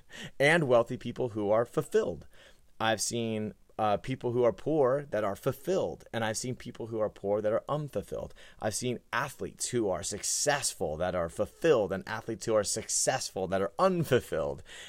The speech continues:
And, and so as you break down all these pieces and you're like, "Wow," I, in varying degrees of success and failure in varying areas of life, all these different categories where we tend to put our own judgment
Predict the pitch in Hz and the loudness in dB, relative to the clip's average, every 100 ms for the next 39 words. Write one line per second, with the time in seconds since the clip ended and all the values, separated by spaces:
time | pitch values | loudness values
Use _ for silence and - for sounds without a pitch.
0 | - 131 127 135 135 139 139 - 123 123 | 0 2 4 2 4 6 6 6 2 0
1 | 117 139 156 139 123 120 101 - 175 - | 2 4 4 2 -2 -2 -6 -8 -4 -4
2 | 110 107 98 95 135 160 110 120 - - | -4 -4 -4 -2 -2 0 -2 -2 -4 -10
3 | - - 120 113 104 113 175 190 175 151 | -20 -2 -2 0 4 8 10 8 6 4
4 | 131 107 113 131 151 101 98 104 - 101 | 2 2 0 0 0 -2 -4 -4 -2 -2
5 | 95 - 120 - - 139 131 123 107 - | 0 -4 -2 0 2 2 2 -2 -2 -2
6 | 120 120 117 101 90 98 - - - - | 2 4 4 2 0 0 -4 -18 -20 -20
7 | - 127 113 107 95 120 156 143 139 127 | -2 0 0 -2 4 8 8 8 4 0
8 | 117 120 127 120 117 117 104 123 120 110 | 0 2 4 4 2 0 2 4 4 2
9 | 107 113 107 113 104 101 123 127 120 98 | 2 0 0 -4 -4 -4 -4 -2 -2 2
10 | 95 98 104 101 113 127 - 135 127 135 | 0 2 0 0 0 -4 -4 -4 -4 -4
11 | 104 120 107 98 117 113 98 110 104 98 | -2 2 2 2 0 -2 2 2 2 -4